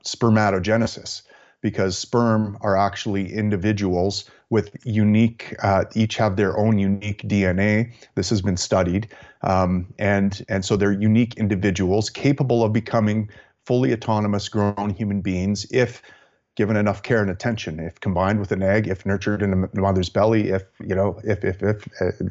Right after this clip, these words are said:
all this work is put into them to the point where they are independent and autonomous. So, I, you know, I, I'm not, and, and I, I understand the, the kind of desire to put,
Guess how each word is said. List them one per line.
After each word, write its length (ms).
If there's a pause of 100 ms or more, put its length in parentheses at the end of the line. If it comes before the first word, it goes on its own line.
(880)
all 240
this 160
work 200
is 120
put 180
into 220
them 180
to 100
the 60
point 300
where 120
they 140
are 320
independent 720
and 180
autonomous. 640 (380)
So, 480 (1000)
I, 180
you 120
know, 220
I, 200
I'm 140
not, 400 (880)
and, 340
and 280 (520)
I, 280
I 200
understand 680
the, 360
the 320
kind 220
of 80
desire 480
to 80
put, 440